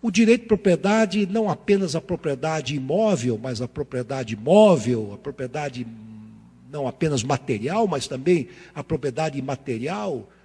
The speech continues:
o direito a ter direitos, por exemplo, e um outro direito absolutamente fundamental que surge nesse contexto, que é o direito à participação política. Os direitos de segunda geração já surgem num outro contexto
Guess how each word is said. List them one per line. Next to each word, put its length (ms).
o 100
direito 440
a 60
ter 240
direitos, 680
por 180
exemplo, 640
e 140
um 140
outro 360
direito 440
absolutamente 840
fundamental 640
que 140
surge 380
nesse 260
contexto, 560
que 60
é 40
o 60
direito 420
à 60
participação 800
política. 680
Os 120
direitos 320
de 60
segunda 280
geração 600
já 160
surgem 440
num 200
outro 240
contexto 720